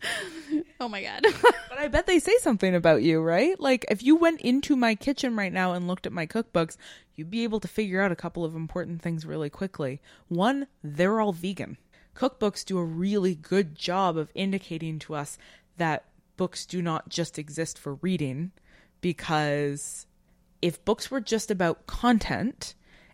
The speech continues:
Speaker 2: and the turn to the digital was just about taking that content and putting it in a different format,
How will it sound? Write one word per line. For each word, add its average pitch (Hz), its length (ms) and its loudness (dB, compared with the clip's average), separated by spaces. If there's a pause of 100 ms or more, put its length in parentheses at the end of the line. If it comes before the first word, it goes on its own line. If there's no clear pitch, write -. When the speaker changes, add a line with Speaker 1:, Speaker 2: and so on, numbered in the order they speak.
Speaker 2:
and 175 140 2
the 165 80 2
turn 208 320 0
to - 120 -4
the 190 120 0
digital 165 480 0
was 156 260 -6
just 160 340 -2
about 156 440 -2
taking 160 360 -4
that 143 180 -2
content 156 460 -6
and 151 160 -6
putting 151 280 -6
it - 140 -8
in 151 80 -8
a 139 80 -6
different - 360 -12
format, 165 680 2